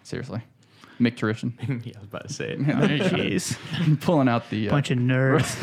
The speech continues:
Speaker 1: <laughs> pulling out the, uh, medical terminology.
Speaker 3: Phew. Take, takes him, takes us back. <laughs>
Speaker 2: Excuse me, sir. I must micturate.
Speaker 3: <laughs>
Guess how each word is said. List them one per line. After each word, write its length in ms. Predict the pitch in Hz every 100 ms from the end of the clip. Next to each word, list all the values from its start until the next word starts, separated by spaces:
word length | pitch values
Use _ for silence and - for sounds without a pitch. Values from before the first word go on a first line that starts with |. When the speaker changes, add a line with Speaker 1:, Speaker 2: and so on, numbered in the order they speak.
| 156
Speaker 1:
<laughs> 60 |
pulling 240 | 147 135 120
out 200 | 113 -
the, 200 | 95 - - - - - -
uh, 240 | 110 107 -
medical 260 | 110 113
terminology. 560 | 120 104 101 110 90 -
Speaker 3:
Phew. 520 | - - 254 320 277 - - - - -
Take, 260 | - 151 -
takes 240 | 156 143
him, 180 | 165 147
takes 240 | - 160 165
us 80 | 156
back. 400 | 196 196 175 - - 160 - - -
<laughs> 400 | - - - -
Speaker 2:
Excuse 340 | - - 123
me, 80 | 101
sir. 200 | 98 101
I 40 | 101
must 260 | 110 -
micturate. 500 | 117 117 - - - -
Speaker 3:
<laughs> 960 | - 127 117 135 - 156 - - - -